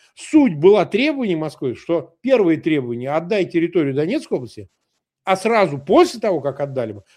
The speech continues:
ка-, «А вот теперь отдай Запорожье и Херсонскую область». Ну, именно так. И только дебил конченый не мог этого понимать. Конченый дебил.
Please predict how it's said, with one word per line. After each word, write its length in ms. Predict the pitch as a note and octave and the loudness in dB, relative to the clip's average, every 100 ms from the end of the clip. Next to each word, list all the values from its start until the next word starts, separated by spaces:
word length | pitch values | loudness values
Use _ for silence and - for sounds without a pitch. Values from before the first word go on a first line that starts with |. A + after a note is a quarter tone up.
| - | -4
ка-, 120 | G3+ | -2
«А 140 | G3+ | 2
вот 120 | G3+ | 2
теперь 240 | G#3 G#3+ D4 | 2 2 4
отдай 220 | A3+ G#3 | 6 4
Запорожье 680 | F#3 G3+ F3+ A3 G3 G3+ E3+ | 2 0 0 0 -4 -6 -6
и 20 | |
Херсонскую 540 | D3 F3 D3+ A#2 - | -6 -8 -8 -12 -16
область». 140 | G2+ F#3+ | -16 -8
Ну, 80 | |
именно 340 | G#3+ B3 B3+ B3+ | -4 -4 -4 -6
так. 260 | G#3 A#2 _ _ _ _ _ _ _ _ _ _ _ _ - | -6 -8 _ _ _ _ _ _ _ _ _ _ _ _ -6
И 60 | |
только 220 | F#3 A3+ | -2 0
дебил 420 | A#3+ F#3+ G3+ A#3 A3 | 2 2 2 2 2
конченый 440 | B3+ D4 A3+ A3+ | 4 2 2 -2
не 100 | F#3 | 0
мог 220 | G3 A3+ | 0 -2
этого 220 | G#3+ F#3 | -4 -4
понимать. 440 | F3 F#3 F#3 C3+ - | -4 -4 -4 -6 -2
Конченый 500 | C4 C4+ A3 F3 D3+ | 6 6 4 -4 -6
дебил. 600 | C3 E3 D3 D#3+ B2 | -4 -6 -4 -4 -4